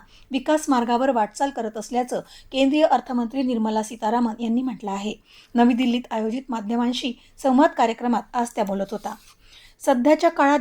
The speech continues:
जागतिक पुरवठा साखळीत अडथळे उद्भवण्याचा धोका असून आता जगाचं भविष्य केवळ विकसित देशांच्या हाती राहिलेलं नाही, असं त्या म्हणाल्या. संरक्षण संशोधन आणि विकास संघटना आणि भारतीय नौदलानं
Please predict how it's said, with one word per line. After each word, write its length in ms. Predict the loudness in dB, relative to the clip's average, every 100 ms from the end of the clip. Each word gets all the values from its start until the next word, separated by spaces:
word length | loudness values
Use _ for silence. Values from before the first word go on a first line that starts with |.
| 0
जागतिक 420 | -2 -2 -8 -6
पुरवठा 360 | 0 0 0 -4
साखळीत 340 | -4 -2 -4 -2
अडथळे 360 | -2 0 2
उद्भवण्याचा 580 | 2 2 -2 -2 -2 -4
धोका 280 | -4 -4 -2
असून 280 | -2 -2 -6 -6 -20 -4
आता 240 | -4 0 2
जगाचं 420 | 4 2 2 -2
भविष्य 420 | 0 -2 -2 -6 -2
केवळ 260 | 2 4 4
विकसित 400 | 2 -4 -6 -4
देशांच्या 460 | -4 -4 -6 -8
हाती 260 | -8 -6 -4
राहिलेलं 440 | -4 -4 -4 -4
नाही, 260 | -4 -8 -10 -14 _ -12
असं 220 | -10 -10
त्या 160 | -10 -8
म्हणाल्या. 400 | -6 -6 -6 -8 _ _ _ _ -20 _ _ _ -20 _ -20 -20 _ _ _ -12
संरक्षण 560 | 0 2 4 0 -4
संशोधन 480 | -4 -4 -4 0 0 0
आणि 160 | -2 -4
विकास 360 | -4 -4 -6 -4
संघटना 440 | -4 -2 -2 -2
आणि 280 | -2 -2 -2
भारतीय 440 | -2 -4 -6 -2
नौदलानं 520 | -2 -2 -2 -2 -2